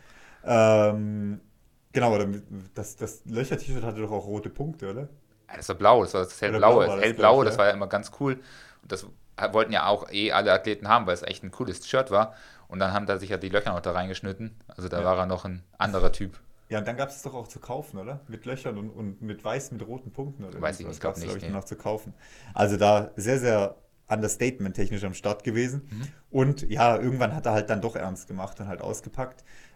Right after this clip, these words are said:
Speaker 1: Ähm, genau, eine Stunde, über eine Stunde Vorsprung letztendlich vor Arthur,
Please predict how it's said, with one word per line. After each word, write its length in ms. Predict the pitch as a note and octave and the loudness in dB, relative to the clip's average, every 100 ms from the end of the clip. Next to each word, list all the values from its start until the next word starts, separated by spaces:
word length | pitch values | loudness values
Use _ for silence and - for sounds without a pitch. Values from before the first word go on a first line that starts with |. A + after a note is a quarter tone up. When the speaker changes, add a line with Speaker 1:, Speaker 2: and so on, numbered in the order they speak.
| - | 0
Speaker 1:
Ähm, 840 | A2 G#2+ G#2 G#2+ G#2 G2+ G2 G2 - _ _ | 6 8 8 8 6 2 -4 -8 -14 _ _
genau, 240 | - G2 F#2+ | -2 0 2
eine 240 | A#2+ C#3 | 2 0
Stunde, 360 | - C#3 B2 A#2+ | -2 -2 -2 -2
über 280 | E3 E3+ | 0 2
eine 180 | B2+ C3 | 2 0
Stunde 240 | - A#2 A2 | -4 -6 -4
Vorsprung 520 | B2+ D3+ - D3+ C3 | -2 -2 -2 -6 -6
letztendlich 600 | C3 - B2+ B2+ B2+ B2 | -8 -8 -8 -6 -8 -6
vor 320 | - A#2+ - | -2 0 0
Arthur, 420 | - - C3 A#2+ | -2 -4 -4 -4